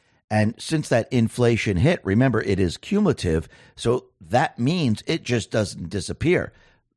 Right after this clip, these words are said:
What happens is that inflation stays and it just continually accumulates as time goes on.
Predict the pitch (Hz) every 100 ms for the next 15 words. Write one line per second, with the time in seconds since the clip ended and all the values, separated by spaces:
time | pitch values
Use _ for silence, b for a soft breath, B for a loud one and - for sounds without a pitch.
0 | _ _ - 90 98 139 208 123 101 98
1 | 98 107 b b b _ 151 117 165 175
2 | _ _ _ 131 127 - 139 156 143 127
3 | 98 - - 208 120 98 104 - - 113
4 | 113 - 127 - 113 104 - _ _ 107
5 | 107 135 104 90 87 107 113 _ _ -
6 | - 233 214 165 90 67 - - 101 101
7 | 117 - 95 92 95 95 98 143 170 98